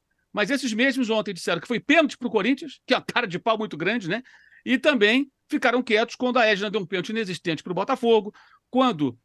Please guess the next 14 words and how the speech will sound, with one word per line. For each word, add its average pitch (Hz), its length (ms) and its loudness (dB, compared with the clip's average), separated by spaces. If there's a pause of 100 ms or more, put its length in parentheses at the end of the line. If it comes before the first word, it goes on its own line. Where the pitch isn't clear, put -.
(100)
é, 170 580 0
é, 160 40 -2
no 202 80 -2
jogo 190 220 2
passado, 165 560 0
o, 180 760 -2
o 151 60 -4
goleiro 185 320 2
do 175 80 -6
Flamengo, 160 360 -4
lá, 160 120 -4
o 147 40 -6
Santos, 151 360 -10
levou 175 360 -4